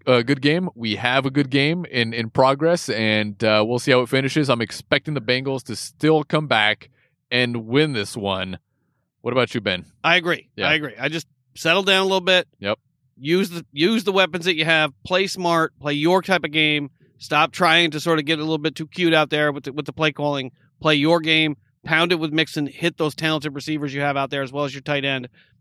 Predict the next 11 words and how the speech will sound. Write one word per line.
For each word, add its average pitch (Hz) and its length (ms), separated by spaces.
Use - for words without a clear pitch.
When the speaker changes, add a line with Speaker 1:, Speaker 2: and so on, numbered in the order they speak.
Speaker 2:
and 160 140
Higgins, 147 400
and, 139 460
and 131 420
make 156 440
the 139 100
Rams 139 460
defense 139 500
work 147 340
for 175 280
it 165 100